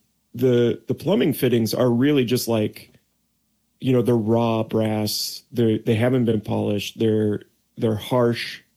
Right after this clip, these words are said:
Uh, the metal is harsh on your face. We actually, the last one we did,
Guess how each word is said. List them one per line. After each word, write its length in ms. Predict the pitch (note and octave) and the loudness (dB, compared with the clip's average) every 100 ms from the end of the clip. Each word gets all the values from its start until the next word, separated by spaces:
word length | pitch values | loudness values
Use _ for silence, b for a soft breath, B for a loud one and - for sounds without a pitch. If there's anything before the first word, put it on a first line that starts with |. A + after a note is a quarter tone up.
| _ | _
Uh, 180 | A#2 A2 | -4 -4
the 120 | G#2 | -2
metal 320 | A2+ B2+ C#3+ A#2 | 0 2 2 2
is 100 | - | 0
harsh 280 | A#2 A2 | -2 -2
on 160 | G#2 A2 | -2 -2
your 120 | G#2+ | -2
face. 580 | G2+ B2 G#2+ - - - - b b _ - | -2 -2 -2 -4 -8 -12 -16 b b _ -2
We 140 | B2+ | 2
actually, 320 | B2+ - C3+ | 2 2 0
the 140 | A2+ A#2+ | 2 0
last 520 | A#2 A#2+ B2 - - | 2 0 0 -4 -4
one 260 | A#2+ A#2+ A#2 | -2 0 2
we 100 | A2+ | 0
did, 600 | G2+ A#2+ A#2 A2+ G#2+ | 0 2 2 2 -2